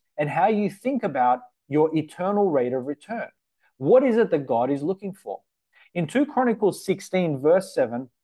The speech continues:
there's a story here. I won't, I won't get in and read it, but just look at God's mindset, what he says to Israel. He says, at the time, verse seven, he says, "At the time, uh, Hananiah the seer came to Asa,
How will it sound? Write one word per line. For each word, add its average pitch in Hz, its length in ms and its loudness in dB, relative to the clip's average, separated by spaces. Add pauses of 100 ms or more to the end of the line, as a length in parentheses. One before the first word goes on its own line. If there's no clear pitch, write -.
(580)
there's 147 120 0
a 156 40 2
story 196 440 2
here. 151 160 2
I 143 60 6
won't, 180 340 2
I 147 40 2
won't 170 260 0 (160)
get 156 160 0
in 151 120 -2
and 131 140 -4
read 165 220 4
it, 123 120 0
but 143 100 -2
just 208 200 0
look 247 160 -2
at 196 120 -2
God's 180 280 2
mindset, 151 480 -2
what 143 140 -4
he 135 80 -2
says 120 560 -4 (400)
to 151 100 -6
Israel. 156 300 2
He 131 80 0
says, 139 220 -2
at 180 180 0
the 233 80 0
time, 147 280 -2
verse 160 220 0
seven, 131 200 -8
he 120 40 -12
says, 139 200 -12
"At 202 180 0
the 240 80 -8
time, 135 540 -6 (400)
uh, 143 160 0 (100)
Hananiah 190 520 0
the 143 100 0
seer 180 400 -2
came 151 300 -6
to 147 220 0
Asa, 170 380 2